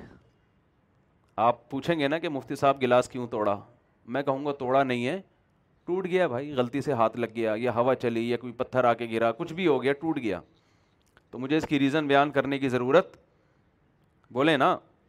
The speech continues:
نہیں ہے۔ لیکن ٹوٹا ہوا گلاس تھا،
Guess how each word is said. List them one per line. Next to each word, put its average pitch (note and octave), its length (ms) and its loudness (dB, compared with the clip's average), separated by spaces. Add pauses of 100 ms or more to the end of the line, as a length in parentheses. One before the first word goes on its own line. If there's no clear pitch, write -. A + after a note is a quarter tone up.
(300)
نہیں E3+ 240 2
ہے۔ F#2+ 120 0 (1600)
لیکن A#2+ 220 -2
ٹوٹا C3+ 280 2
ہوا D3 120 8
گلاس C#3 400 8
تھا، C#3+ 260 6